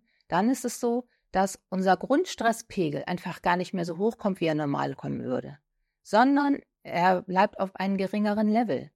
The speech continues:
und wir können uns viel leichter beruhigen. Und wenn du das berücksichtigst für ein paar Tage, wirst du merken, dass du grundsätzlich viel ruhiger bist, dass du dich besser konzentrieren kannst, du wirst merken, dass du besser schlafen kannst. Und wenn es dir schwerfällt,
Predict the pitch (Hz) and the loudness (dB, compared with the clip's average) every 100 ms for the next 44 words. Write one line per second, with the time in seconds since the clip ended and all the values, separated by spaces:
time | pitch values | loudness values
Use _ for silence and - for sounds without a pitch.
0 | _ _ _ 190 185 - 220 220 220 - | _ _ _ -6 -4 0 0 0 -2 0
1 | 277 254 220 - 208 190 156 135 - 151 | 0 2 0 -2 -4 -4 -6 -8 -12 -16
2 | 180 170 185 196 196 - _ - 185 294 | -12 -4 -2 2 2 0 _ -4 0 0
3 | - 190 - 160 - - 123 147 151 - | 0 -6 -6 -8 -8 -4 -2 -4 -8 -8
4 | 151 139 160 180 175 180 170 180 208 269 | -6 -6 -4 -4 -4 -4 0 0 0 -2
5 | 277 - _ _ _ - 175 - 190 - | -4 -8 _ _ _ -6 -6 -4 -6 -4
6 | 185 185 208 220 - 202 - - _ _ | -4 0 0 0 -2 -4 -4 -14 _ _
7 | _ - 151 233 262 233 220 190 208 208 | _ -4 -2 2 2 6 4 4 -2 -4
8 | - - - 143 - 147 143 - - - | -12 -12 -8 -6 -6 -6 -6 -6 -6 -6
9 | 165 185 185 202 190 233 226 220 - 185 | -6 -4 -2 -2 -2 0 2 0 0 -2
10 | 185 190 - _ _ _ _ 170 160 165 | -2 -4 -10 _ _ _ _ -2 0 0
11 | - 165 170 170 160 156 175 170 165 175 | 0 0 0 -2 -6 -6 -4 -4 -4 -6
12 | - 214 214 214 208 - 180 180 - - | -2 0 2 0 -4 -4 -6 -6 -8 -18
13 | _ _ _ _ 165 170 180 202 - 160 | _ _ _ _ -2 2 2 0 -2 -6
14 | - 170 151 175 220 - 226 226 226 | -6 -6 0 2 2 0 -2 -2 -4